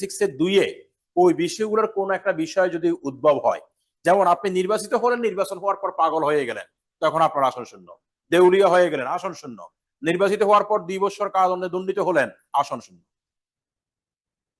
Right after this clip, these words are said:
হ্যাঁ, মারা গেলে তো এমনি আসন শূন্য। ঠিক আছে, মারা গেলে তো আপনি কবর থেকে আর পার্লামেন্টে অংশগ্রহণ করতে পারবেন না, আপনার আসন শূন্য। হ্যাঁ,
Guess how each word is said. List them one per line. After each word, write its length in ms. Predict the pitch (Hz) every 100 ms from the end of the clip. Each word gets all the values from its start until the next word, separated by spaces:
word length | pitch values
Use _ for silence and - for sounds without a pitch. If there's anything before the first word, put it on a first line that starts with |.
| _ _ _ _ _ _ _ _ _ _ _ _ _ _ - 151 _ _ _ _ _ _ _ _ _ _ _
হ্যাঁ, 180 | 143 202 - -
মারা 160 | 254 311
গেলে 120 | 294 370
তো 60 | 285
এমনি 140 | 202 185
আসন 140 | 170 156
শূন্য। 200 | 131 104 87 _ _ _ _ _ -
ঠিক 100 | 185
আছে, 120 | 208 170 - _ _
মারা 240 | - 175 196 196
গেলে 120 | 214
তো 40 | 214
আপনি 120 | 190 196
কবর 180 | 185 196 202
থেকে 120 | 196 190
আর 60 | 185
পার্লামেন্টে 340 | 175 170 170
অংশগ্রহণ 220 | 156 156 143
করতে 140 | 120
পারবেন 200 | 120 104 95
না, 60 | 90 _ _ 139
আপনার 200 | 139 151
আসন 140 | 135 -
শূন্য। 160 | 104 80 _
হ্যাঁ, 160 | 151